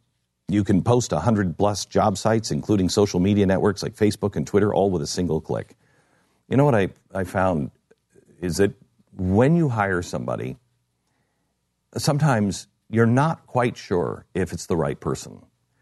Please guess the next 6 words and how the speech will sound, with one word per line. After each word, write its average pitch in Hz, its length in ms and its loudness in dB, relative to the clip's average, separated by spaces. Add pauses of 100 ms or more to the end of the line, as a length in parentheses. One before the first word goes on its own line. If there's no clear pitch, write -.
(960)
But 107 340 -2
when 117 220 4
they 160 140 4
get 131 180 2
in, 80 460 -2 (640)
if 107 180 -2